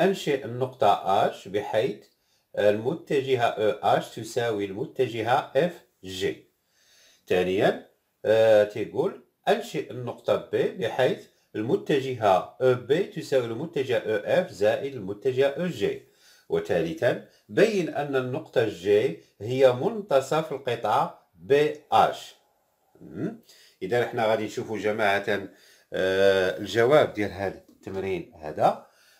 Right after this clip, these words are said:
غير هو، آه، آه، قد ما درتو شوية د المجهود، آه، توقفوا الفيديو، دير شوية د المجهود، آه، تحاول تخرج التمرين، غادي يكون أحسن لت-، آه، المستوى ديالك يتحسن أكثر. مزيان.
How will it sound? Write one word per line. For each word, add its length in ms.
غير 160
هو، 520
آه، 440
آه، 540
قد 440
ما 120
درتو 300
شوية 240
د 80
المجهود، 500
آه، 180
توقفوا 380
الفيديو، 360
دير 180
شوية 160
د 40
المجهود، 440
آه، 120
تحاول 300
تخرج 320
التمرين، 400
غادي 180
يكون 360
أحسن 480
لت-، 520
آه، 180
المستوى 480
ديالك 220
يتحسن 720
أكثر. 400
مزيان. 400